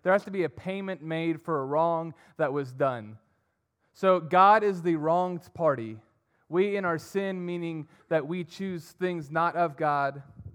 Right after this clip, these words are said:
we sin against God. God is wronged,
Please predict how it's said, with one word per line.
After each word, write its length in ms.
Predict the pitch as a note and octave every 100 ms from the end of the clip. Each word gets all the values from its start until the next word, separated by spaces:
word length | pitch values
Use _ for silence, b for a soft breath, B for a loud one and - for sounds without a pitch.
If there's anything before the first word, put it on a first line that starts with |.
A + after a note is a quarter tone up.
| - _ _ _ _ _ _ _ _ _ _ _ _ _ _ _ _ _ _
we 60 | C3+
sin 340 | - E3 E3
against 480 | C#3+ C#3 D#3 D3 -
God. 420 | C3+ B2+ B2+ B2 b b _
God 300 | C#3 D3 D#3+
is 180 | D#3 C3
wronged, 540 | C#3 C3+ A#2+ A#2+ A#2+